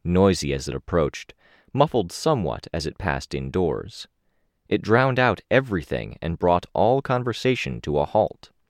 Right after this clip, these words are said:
Kenzie hit a button on her phone and held it to her ear, her back to me. There were a dozen things I wanted to say or do, and I held my tongue.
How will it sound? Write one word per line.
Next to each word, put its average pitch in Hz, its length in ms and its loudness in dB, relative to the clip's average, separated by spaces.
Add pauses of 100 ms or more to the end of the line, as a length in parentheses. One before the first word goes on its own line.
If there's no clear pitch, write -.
(880)
Kenzie 85 380 2
hit 82 160 2
a 73 60 0
button 76 340 2
on 69 120 -4
her 73 140 -6
phone 73 440 -2 (280)
and 90 140 -2
held 113 240 2
it - 80 -6
to 107 140 -6
her 95 200 -6
ear, 90 380 -4 (240)
her 85 160 -4
back 101 300 0
to - 140 -8
me. - 280 -12 (1200)
There 110 140 8
were 127 160 6
a 117 60 4
dozen 101 600 0
things 73 480 0
I 76 80 2
wanted 76 380 0
to 73 60 -4
say 78 340 2
or 73 200 2
do, 76 540 0 (220)
and - 180 -8
I 67 80 0
held 69 260 -2
my 65 140 -4
tongue. 85 440 -2